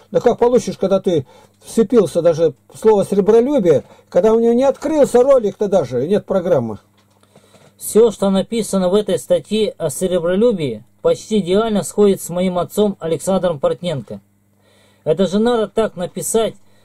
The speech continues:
Speaker 2: как будто бы срисовали с конкретного человека. В данном случае с моего отца.
Speaker 1: Понять, какой материал сильный был. Дальше.
Speaker 2: Наталья Чернова. Мир вам, Игнат Тихонович.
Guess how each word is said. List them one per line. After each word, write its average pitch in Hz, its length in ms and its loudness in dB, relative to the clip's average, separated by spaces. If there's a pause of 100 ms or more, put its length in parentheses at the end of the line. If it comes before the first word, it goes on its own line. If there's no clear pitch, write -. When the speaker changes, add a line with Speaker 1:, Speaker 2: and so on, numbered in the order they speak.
(140)
Speaker 2:
как 175 200 0
будто 208 320 0
бы 180 160 -4
срисовали 196 640 -2
с 156 100 -6
конкретного 185 640 -4
человека. 175 540 -2 (400)
В 123 100 -14
данном 196 340 0
случае 208 460 -4
с - 100 -16
моего 180 340 0
отца. 135 360 -4 (880)
Speaker 1:
Понять, 156 300 -2
какой 165 300 0
материал 127 520 -2 (200)
сильный 110 460 -4
был. 104 240 -10 (420)
Дальше. 135 500 -2 (800)
Speaker 2:
Наталья 208 460 -2
Чернова. 190 560 0 (600)
Мир 214 320 2
вам, 214 220 0
Игнат 190 380 -4
Тихонович. 143 600 -6